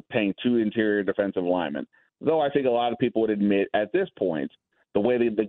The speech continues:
the league is changing, that those guys are even becoming more and more valuable. I mean, look at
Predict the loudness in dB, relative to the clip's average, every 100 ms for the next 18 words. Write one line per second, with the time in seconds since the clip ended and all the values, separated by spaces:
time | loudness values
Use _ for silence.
0 | -2 0 2 2 2 0 0 -4 _ _
1 | _ -6 -2 0 0 0 0 -2 _ _
2 | -2 -2 0 0 0 -2 0 0 -2 -2
3 | 0 0 2 0 0 0 0 2 2 2
4 | 2 0 0 0 -2 -2 -6 -10 _ _
5 | 0 0 0